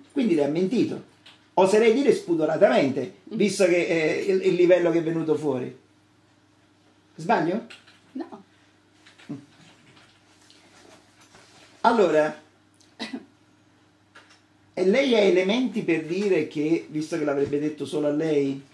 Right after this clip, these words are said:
Speaker 2: Mm.
Speaker 1: eh, ha detto la verità quando ha detto di essere stato picchiato?
Speaker 2: No, io non ho nessun elemento.
Speaker 1: Mm. E, e ha avuto riscontri oggettivi?
Speaker 2: In che senso riscontri oggettivi?
Speaker 1: Cioè, qualcun altro gliel'ha confermato, ha visto qualche segno che facesse signifi-,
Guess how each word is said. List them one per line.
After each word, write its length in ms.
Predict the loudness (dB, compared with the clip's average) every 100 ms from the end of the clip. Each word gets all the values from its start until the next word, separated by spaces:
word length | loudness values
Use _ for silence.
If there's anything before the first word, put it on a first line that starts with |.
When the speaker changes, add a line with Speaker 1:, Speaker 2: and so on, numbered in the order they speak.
| -20 -20
Speaker 2:
Mm. 40 | -20 -20 -20 _
Speaker 1:
eh, 500 | -4 -2 -2 -6 -8 -14 _
ha 120 | -6 0
detto 320 | 2 2 0
la 100 | 2
verità 320 | 2 2 2
quando 200 | 0 -2
ha 40 |
detto 240 | -4 -4 -4
di 60 |
essere 180 | -4 -8
stato 260 | -8 -10 -10
picchiato? 580 | -12 -8 -8 -8 -12 -16 -20 -20 -16
Speaker 2:
No, 160 | -14 -14
io 80 | -12
non 160 | -12
ho 20 | -14
nessun 280 | -16 -20 -20
elemento. 560 | -18 -16 -16 -18 -20 -20 _ _ -6
Speaker 1:
Mm. 60 | -6 -6 _ _ _ _ -20 -16
E, 240 | -4 -4 -2
e 140 | 2
ha 60 | 4
avuto 240 | 4 4 2
riscontri 380 | 2 0 0
oggettivi? 480 | 0 -2 -4 -4 -4 -8 -14 _ _ _ _ _ _
Speaker 2:
In 60 | -20
che 80 | -18
senso 260 | -18 -18
riscontri 360 | -20 -20 -20 -20
oggettivi? 500 | -20 -14 -14 -14 -4
Speaker 1:
Cioè, 280 | 0 0 2
qualcun 340 | 2 2 -2
altro 260 | -2 -2 0
gliel'ha 240 | 0 0
confermato, 760 | -2 -6 -6 -4 -2 0 0 0
ha 60 |
visto 300 | -2 -4 -2
qualche 300 | -2 -2 -4
segno 380 | -4 2 4 4
che 120 | -2
facesse 420 | -4 -6 -8 -10 -10
signifi-, 340 | -10 -10 -12